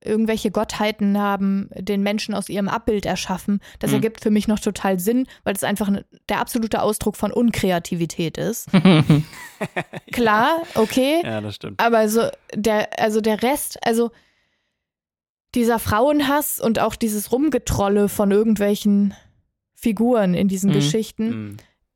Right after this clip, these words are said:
Speaker 1: Ich glaub, klar kann es parallel entstanden sein. Andererseits ist es ja auch alles zeitrechnungsmäßig schon hintereinander
Speaker 3: Wollte ich grad
Speaker 1: teilweise
Speaker 3: sagen. Ja, ja, ich glaub
Speaker 1: entstanden
Speaker 3: auch. Ja.
Speaker 1: und einfach überliefert worden.
Speaker 2: Mhm.
Speaker 1: Und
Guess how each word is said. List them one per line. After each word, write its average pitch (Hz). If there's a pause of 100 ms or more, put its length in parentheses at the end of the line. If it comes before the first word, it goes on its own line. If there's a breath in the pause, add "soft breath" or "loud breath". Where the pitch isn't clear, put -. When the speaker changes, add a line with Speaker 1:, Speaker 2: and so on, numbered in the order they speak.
(120)
Speaker 1:
Ich 233
glaub, 254 (520)
klar 254
kann 269
es 247
parallel 208
entstanden 220
sein. 262 (300)
Andererseits 233
ist 233
es 233
ja 202
auch 214
alles 233
zeitrechnungsmäßig 214 (160)
schon 226 (220)
hintereinander 180
Speaker 3:
Wollte 131
ich -
grad 180
Speaker 1:
teilweise -
Speaker 3:
sagen. 123
Ja, -
ja, 113
ich -
glaub 175
Speaker 1:
entstanden 190 (240 loud breath)
Speaker 3:
auch. -
Ja. 107
Speaker 1:
und 220
einfach 226
überliefert 202
worden. 151 (120)
Speaker 2:
Mhm. 147 (240)
Speaker 1:
Und 202